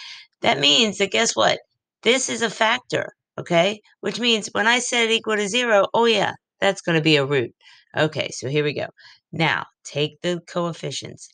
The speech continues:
line them up, and of course, make sure you're not missing any terms, and I'm not, okay? There's, um, I have a five, a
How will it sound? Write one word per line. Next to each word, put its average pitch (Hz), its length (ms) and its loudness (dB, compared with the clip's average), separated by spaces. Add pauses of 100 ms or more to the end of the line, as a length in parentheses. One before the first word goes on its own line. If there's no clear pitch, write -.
(100)
line 139 560 0
them 160 160 -2
up, 127 180 0
and 143 80 -8
of 165 80 -8
course, 208 280 -4
make 202 200 -6
sure - 160 -2
you're 185 160 -2
not 175 180 2
missing 160 380 -2
any 180 220 -2
terms, 139 440 -2
and 208 140 -2
I'm 233 140 -2
not, 120 260 0 (260)
okay? 131 400 -8 (600)
There's, 131 220 -4
um, 117 220 0
I 107 80 0
have 123 100 0
a 120 60 -4
five, 143 380 2
a 120 80 -4